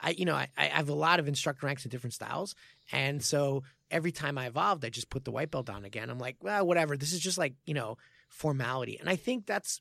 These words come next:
one reason why I'm, I, I like to think my head is in the right place, because I had these huge doses of humility and got it, getting my butt kicked. Like, you know, I was a karate black belt and I walked into a judo school in Japan. I already had some judo training, but, you know, I wasn't anything special.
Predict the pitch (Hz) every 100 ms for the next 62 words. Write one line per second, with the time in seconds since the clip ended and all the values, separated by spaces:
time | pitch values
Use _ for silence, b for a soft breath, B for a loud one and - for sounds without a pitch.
0 | _ 165 170 269 302 262 196 190 165 156
1 | 151 - 147 - 180 185 180 156 - 165
2 | 131 123 151 147 131 123 135 - 180 -
3 | - 135 131 127 123 113 131 175 175 127
4 | 139 147 156 123 113 - B B - 156
5 | 127 135 160 208 269 b b b _ -
6 | 135 131 131 143 127 143 151 127 113 -
7 | - 143 143 - 214 - B B B -
8 | 131 143 139 139 139 143 147 131 127 131
9 | 147 165 120 107 104 120 135 135 135 113
10 | 127 131 127 - 123 127 b b 113 -
11 | 143 147 175 151 - 127 120 - - 165
12 | 185 180 B B - 117 - 143 110 113
13 | 107 98 104 - 101 - 156 151 147